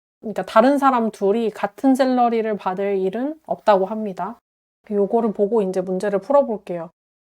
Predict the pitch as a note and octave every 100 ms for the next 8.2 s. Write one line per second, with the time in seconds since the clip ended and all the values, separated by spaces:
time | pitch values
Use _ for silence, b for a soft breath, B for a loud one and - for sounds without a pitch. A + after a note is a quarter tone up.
0 | _ _ - A3+ C4 D4+ D4+ B3 C4+ A3+
1 | G3 F#3 G3+ A#3 A3 G#3+ F#3+ F3+ B3 -
2 | B3 A3+ A3 - - C4 B3+ A3+ G#3 G#3
3 | A#3 G#3+ F#3+ F#3+ A3 A#3 F3+ b b b
4 | A3+ A3 A3+ - F4 F4 D#4+ D4+ D4 D4
5 | C#4+ B3+ A3+ - G3 A3 G#3+ G#3 G#3+ G#3
6 | E4 D#4+ D#4 C#4+ D4 C#4+ C4 A#3 A3+ A#3
7 | A#3 F#3+ - A3+ A#3+ A#3+ G3+ - - E3+
8 | E3+